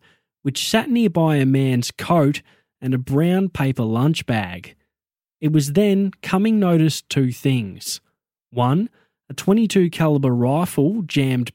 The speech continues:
barrel down near the clutch, and two, a sickly sweet and meaty odour wafting from the car a moment after he'd opened the door,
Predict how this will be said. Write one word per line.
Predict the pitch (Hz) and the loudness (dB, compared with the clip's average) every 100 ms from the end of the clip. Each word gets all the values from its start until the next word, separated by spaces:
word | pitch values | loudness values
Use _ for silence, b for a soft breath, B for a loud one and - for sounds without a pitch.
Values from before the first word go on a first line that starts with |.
| - | -4
barrel | 147 180 175 | 0 2 2
down | 143 147 135 131 | 2 0 0 0
near | 131 117 | 0 0
the | 110 | -4
clutch, | - 135 151 - - - b b _ _ | -6 -2 -2 -2 -6 -6 b b _ _
and | 135 127 | -2 -2
two, | - 226 220 190 180 b b _ - | 0 2 4 2 0 b b _ -6
a | 147 | -4
sickly | 147 - 247 247 277 262 | -4 -4 -4 -2 0 0
sweet | - - 165 165 165 - | -2 -4 0 2 0 -2
and | 139 127 127 | -2 0 0
meaty | 156 202 180 123 | 0 0 0 0
odour | 110 117 117 120 b b - | 0 0 -2 -4 b b -6
wafting | 139 196 - 240 | -2 0 0 0
from | 220 208 180 | 2 2 2
the | |
car | 160 - 127 131 131 135 | 0 -2 -2 0 -2 -2
a | 131 | 0
moment | 131 127 160 180 170 | 2 2 2 2 0
after | 127 123 - 123 | -2 -4 -2 -2
he'd | 123 | 0
opened | 110 107 110 | -2 -2 -4
the | 101 | -4
door, | 98 143 170 104 | 0 2 2 0